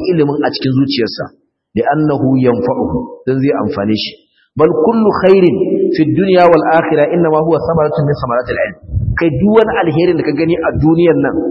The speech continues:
da wanda za a gani a lahira, duka yana cikin sakamakon ilimi ne. Masallacin nan da muke, muke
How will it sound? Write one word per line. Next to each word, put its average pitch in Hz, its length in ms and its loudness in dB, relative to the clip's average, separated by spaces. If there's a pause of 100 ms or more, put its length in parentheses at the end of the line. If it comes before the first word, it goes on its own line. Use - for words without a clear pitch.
(280)
da - 120 -8
wanda 165 180 2
za 170 80 4
a 165 100 2
gani 156 220 0
a 156 120 2
lahira, 151 340 2 (380)
duka 190 320 2 (920)
yana 156 320 0
cikin 156 460 -2 (680)
sakamakon 139 800 -4
ilimi 143 400 -2
ne. - 120 -6 (2250)
Masallacin 165 400 2
nan 170 100 0
da 139 80 0
muke, 143 240 0 (420)
muke 139 300 -2